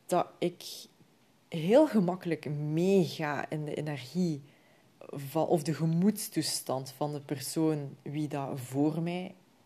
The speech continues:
zit of staat of naar mij kijkt. Terwijl dat het net de oefening was om zowel een verbinding te gaan met de ander als het,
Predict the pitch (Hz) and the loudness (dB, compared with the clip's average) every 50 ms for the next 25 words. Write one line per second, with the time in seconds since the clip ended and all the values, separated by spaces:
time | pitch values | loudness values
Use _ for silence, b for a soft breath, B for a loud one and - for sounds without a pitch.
0 | - - - 143 170 196 - - - - b b b b b b b b b _ | -12 -10 -6 -4 -4 -4 -4 -8 -14 -14 b b b b b b b b b _
1 | - 139 - - - - 131 160 180 - - - - - 131 - - 143 139 139 | -16 -14 -14 -8 -6 -4 -4 -4 -6 -8 -12 -14 -14 -16 -14 -12 -12 -10 -8 -8
2 | 127 139 135 - - - - - - - - - - B B B B B B B | -10 -10 -10 -10 -8 -8 -8 -10 -12 -18 -18 -18 -20 B B B B B B B
3 | B B B B B - - - - 175 165 160 165 160 147 139 135 139 - 151 | B B B B B -20 -8 -4 -2 0 0 2 2 0 0 0 -4 -4 -2 0
4 | 160 185 - 180 - 165 - - - 185 196 190 185 185 185 185 180 - - - | 0 0 0 0 0 -2 -4 -4 -2 -2 0 0 0 0 0 0 -2 -6 -10 -8
5 | - 151 151 147 143 139 143 - 147 135 139 131 151 185 185 - 196 165 160 139 | -6 -6 -4 -4 -6 -8 -10 -8 -6 -4 -2 0 2 2 4 2 2 0 -2 -2
6 | 127 123 - 170 196 233 254 240 226 240 202 185 196 190 196 190 196 185 - - | -2 0 2 2 2 2 0 0 0 -2 -2 -2 -2 -2 -2 -2 -4 -4 -6 -6
7 | - 160 170 175 180 180 175 - - _ _ - 151 160 175 190 190 - - - | -4 -4 -2 -2 -2 -4 -4 -8 -14 _ _ -2 2 2 2 2 2 -2 -4 -4
8 | - 151 | -4 -4